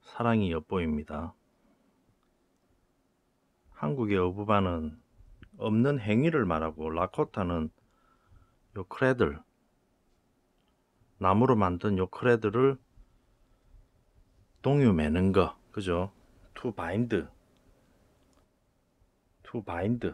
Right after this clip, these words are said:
싸다, to wrap,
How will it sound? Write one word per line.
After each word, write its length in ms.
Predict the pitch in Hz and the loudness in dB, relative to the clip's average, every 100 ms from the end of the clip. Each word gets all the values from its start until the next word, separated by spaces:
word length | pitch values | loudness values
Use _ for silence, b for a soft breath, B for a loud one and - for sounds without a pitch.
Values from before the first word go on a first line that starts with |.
| - | -8
싸다, 720 | - 101 139 143 113 76 - _ _ _ _ _ _ _ _ _ _ _ _ _ _ _ _ _ - | -4 0 2 4 2 0 -10 _ _ _ _ _ _ _ _ _ _ _ _ _ _ _ _ _ -10
to 180 | - | -4
wrap, 300 | 92 107 110 | 2 4 4